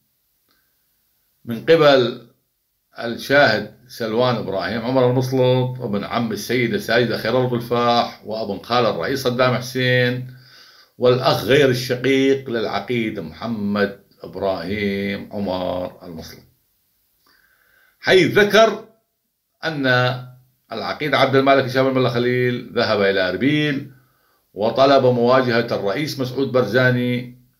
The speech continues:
وتحدثنا عن قصته وكيف أنه ذهب إلى السليمانية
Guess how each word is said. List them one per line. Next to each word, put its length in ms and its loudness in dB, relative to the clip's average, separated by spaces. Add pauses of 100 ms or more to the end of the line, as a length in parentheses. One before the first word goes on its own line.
(600)
وتحدثنا 1400 0 (160)
عن 160 -8
قصته 760 -2 (480)
وكيف 460 0
أنه 380 0 (540)
ذهب 280 0
إلى 260 -4
السليمانية 1160 -2